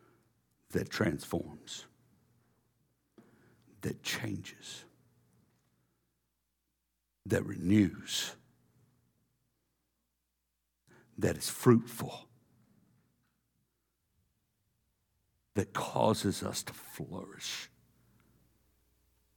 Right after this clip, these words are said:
And as believers, that's what we want to do. So, Lord, I pray that you would help us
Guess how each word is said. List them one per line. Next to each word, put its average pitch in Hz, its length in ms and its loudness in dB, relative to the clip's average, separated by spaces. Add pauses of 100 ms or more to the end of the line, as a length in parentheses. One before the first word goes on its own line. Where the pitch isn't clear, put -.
(140)
And 87 120 4
as 98 100 2
believers, 104 540 4
that's - 260 -6
what - 140 0
we 95 80 -10
want - 240 -12 (120)
to - 60 -16
do. - 60 -20 (2000)
So, - 180 -4
Lord, 101 320 4
I 104 160 8
pray 104 380 -4 (2000)
that - 180 0
you 117 220 6
would 98 140 4
help 107 440 2
us - 340 -10